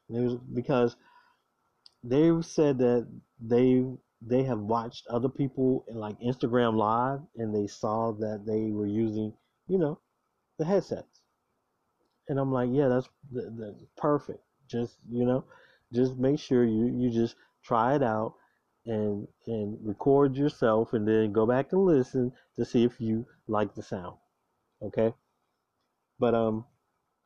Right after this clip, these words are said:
like I said, humanoids, I go through so many of these headsets, so many of these headphones that, um, in the near future, I'm gonna be doing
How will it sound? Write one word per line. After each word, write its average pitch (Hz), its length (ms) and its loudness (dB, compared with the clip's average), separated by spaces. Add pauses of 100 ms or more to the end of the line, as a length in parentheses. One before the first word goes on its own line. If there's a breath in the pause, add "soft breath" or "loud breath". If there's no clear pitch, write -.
(100)
like 139 160 0
I 147 60 2
said, 107 320 2
humanoids, 104 480 0
I 131 100 -2
go 117 160 0
through 98 260 -8
so 185 800 -2
many 143 640 -2
of 107 160 -10
these 107 240 -4
headsets, - 840 -6
so 131 200 -4
many 127 200 0
of 117 120 0
these 110 160 -6
headphones 107 500 -10 (800 soft breath)
that, 107 180 -2
um, 104 380 -6 (1300)
in 127 120 -4
the 113 100 2
near 147 280 2
future, 120 580 -4 (640)
I'm 117 160 -8
gonna 131 160 2
be 110 280 -2 (480)
doing 117 460 0